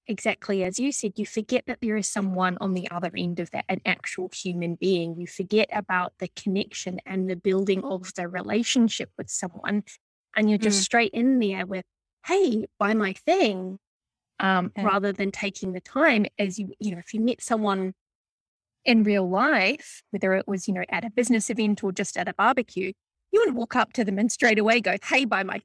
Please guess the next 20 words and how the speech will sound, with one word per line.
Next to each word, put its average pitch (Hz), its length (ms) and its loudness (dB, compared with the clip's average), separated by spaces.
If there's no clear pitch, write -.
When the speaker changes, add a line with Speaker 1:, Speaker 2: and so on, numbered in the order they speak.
Speaker 1:
thing." 359 400 0
You'd 247 320 -2
take 247 180 -4
the 190 100 -2
time 185 260 0
to - 140 -6
Speaker 2:
Yes. 175 60 -4
Speaker 1:
get - 160 -8
to - 100 -10
know 240 320 -2
them. 175 340 -8
So, 196 420 0
Speaker 2:
A 220 120 -4
hundred 220 240 0
Speaker 1:
yeah, 254 140 6
I - 20 0
Speaker 2:
percent, 220 240 -4
Speaker 1:
think 185 180 -6
Speaker 2:
yes. 190 80 -4
Speaker 1:
sometimes 247 500 4